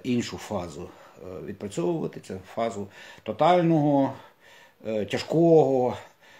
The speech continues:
е, м, психотичного, істеричного, психотичного розочарування.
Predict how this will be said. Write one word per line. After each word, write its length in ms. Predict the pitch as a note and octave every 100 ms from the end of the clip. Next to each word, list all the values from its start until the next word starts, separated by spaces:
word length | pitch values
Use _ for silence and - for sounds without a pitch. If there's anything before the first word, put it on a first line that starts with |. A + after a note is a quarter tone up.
| - _ -
е, 60 | A2
м, 1300 | G2+ G2+ F#2+ G2 F#2+ F2+ F#2+ F2+ F#2+ F2+ F#2 F2 -
психотичного, 1200 | - G3 D#3+ D#3 E3+ F#3 F3+ - D#3+ D3+ C3 C#3 -
істеричного, 840 | C3 - B2 C3+ D3+ - C3 A#2
психотичного 960 | - - A#2+ A2+ A#2+ A2 - G2 F2 E2+
розочарування. 1080 | G2+ F2 - - F2 G#2+ D#3+ D3+ C#3 A#2+